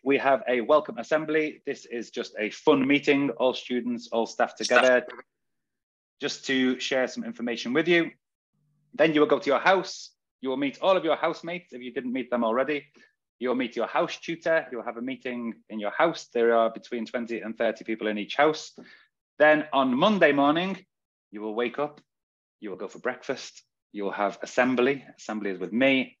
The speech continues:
Speaker 1: and the house tutors who take care of you in your houses. And then you will have a more formal tour of the school and a more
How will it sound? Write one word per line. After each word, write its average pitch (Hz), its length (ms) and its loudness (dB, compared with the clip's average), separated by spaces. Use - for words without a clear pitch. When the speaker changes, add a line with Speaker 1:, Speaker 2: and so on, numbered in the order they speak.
Speaker 1:
and 98 240 -6
the 95 60 -2
house 135 280 2
tutors 143 440 -6
who 110 160 -6
take 110 220 -6
care 107 160 2
of 104 100 0
you 104 100 0
in 101 80 -2
your 104 140 -2
houses. 123 520 2
And 123 120 0
then 147 160 4
you 147 80 4
will 143 80 4
have 135 300 6
a 131 80 0
more 135 380 2
formal 131 680 2
tour 127 260 -2
of 110 80 -6
the 110 80 -14
school 127 520 -6
and 117 140 -6
a 117 40 -4
more 113 280 -2